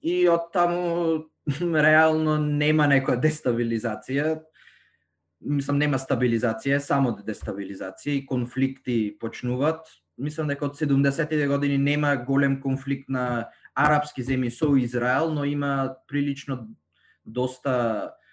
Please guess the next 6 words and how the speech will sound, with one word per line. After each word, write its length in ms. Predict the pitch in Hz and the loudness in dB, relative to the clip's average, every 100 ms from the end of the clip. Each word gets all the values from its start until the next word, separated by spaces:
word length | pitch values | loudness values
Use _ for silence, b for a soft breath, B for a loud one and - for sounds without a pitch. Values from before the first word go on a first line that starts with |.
| b - | b -8
а, 200 | 110 113 - | -4 -4 -2
конфликти 840 | 117 113 123 131 - 120 110 - _ _ _ | -4 -4 -8 -8 -4 -4 -4 -6 _ _ _
помеѓу 400 | - 156 175 170 160 | -4 -2 -2 -2 0
палестинците 720 | 151 143 - 156 156 151 135 | 0 0 0 -2 0 -2 -4
во 300 | 120 160 175 | 2 4 6
Израел 560 | 160 151 170 175 175 | 4 0 0 0 -2